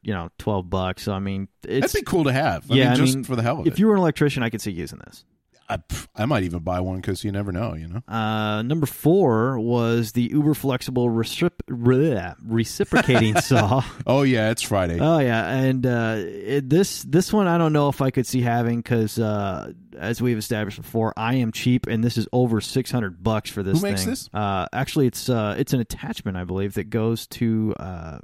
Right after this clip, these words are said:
Speaker 1: a regular s-, reciprocating saw, and, uh, uh, if I'm not mistaken, and it's Flex who makes
Speaker 2: How
Speaker 1: it.
Speaker 2: does this, how does this vary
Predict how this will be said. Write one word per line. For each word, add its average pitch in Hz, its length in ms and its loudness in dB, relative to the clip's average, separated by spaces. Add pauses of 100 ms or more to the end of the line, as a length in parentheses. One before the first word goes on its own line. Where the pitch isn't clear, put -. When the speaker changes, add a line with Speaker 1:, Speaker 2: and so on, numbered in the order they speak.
(120)
Speaker 1:
a 69 240 -18
regular 123 280 -2
s-, - 220 -12
reciprocating 101 680 -8
saw, 101 280 -6
and, 104 360 -8
uh, 92 260 -6 (640)
uh, 95 220 -6
if - 80 -8
I'm 98 120 -4
not 110 160 -2
mistaken, 92 680 -4
and 123 680 0
it's - 460 -6
Flex - 760 -6 (140)
who 104 80 -6
makes 98 220 -4
Speaker 2:
How 392 100 0
Speaker 1:
it. - 40 -10
Speaker 2:
does 370 220 -2
this, 180 340 -2
how 202 220 -2
does 214 200 -2
this 123 320 -2 (180)
vary 107 640 0